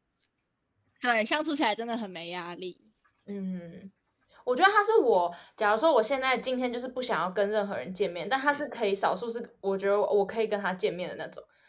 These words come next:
Speaker 2: 就假如说我今天就是，因为我有的时候会，
Speaker 1: 心情很差。
Speaker 2: 对，或者是我有的时候就会想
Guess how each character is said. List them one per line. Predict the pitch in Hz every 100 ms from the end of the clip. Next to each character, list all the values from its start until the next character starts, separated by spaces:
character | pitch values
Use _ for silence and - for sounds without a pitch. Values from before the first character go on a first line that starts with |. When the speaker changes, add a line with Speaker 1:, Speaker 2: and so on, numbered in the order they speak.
| _ -
Speaker 2:
就 | 302
假 | 208
如 | 196
说 | 247
我 | 202
今 |
天 | 202 208
就 | 208
是， | 214 208 190 170 _ _ _ _ _ _ _ _ _ _ _ _ _ _ _ -
因 | 392
为 | 415
我 |
有 | 269 208
的 |
时 | 214
候 | 285
会， | 320
Speaker 1:
心 | 277
情 | 196
很 | -
差。 | - 151 156 208
Speaker 2:
对， | 294 185 196
或 | 320
者 | 339
是 | 349
我 | 277
有 |
的 | 208
时 | 226
候 | 247
就 | 262
会 |
想 | 254 220